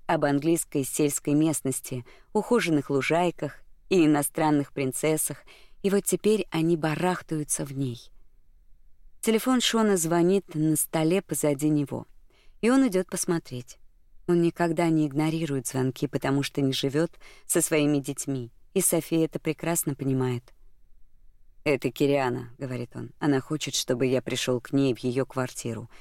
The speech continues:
Говорит, что это срочно». «Мне тоже пойти?» Она видит в его глазах нерешительность.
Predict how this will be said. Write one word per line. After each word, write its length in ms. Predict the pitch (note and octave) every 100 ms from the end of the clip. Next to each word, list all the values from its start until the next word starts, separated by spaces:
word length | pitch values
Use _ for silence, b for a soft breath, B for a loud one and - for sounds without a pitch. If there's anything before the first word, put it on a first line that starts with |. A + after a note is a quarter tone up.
| b b
Говорит, 340 | C#3 C#3 C#3 C#3+
что 180 | -
это 200 | C3 B2
срочно». 560 | B2+ B2 A#2+ - - A#2 - - - _ - - - -
«Мне 220 | F3 F3
тоже 240 | E3+ B3 C4
пойти?» 420 | F#3 D#3+ C#3 C3 - - - _ - - - -
Она 200 | G3 G3+ A3
видит 320 | A#3+ F#3+ -
в 40 |
его 280 | E3+ F3 F3+
глазах 580 | D#3+ E3+ E3+ G#3 G3 -
нерешительность. 920 | E3 E3 - - - C3+ B2+ - -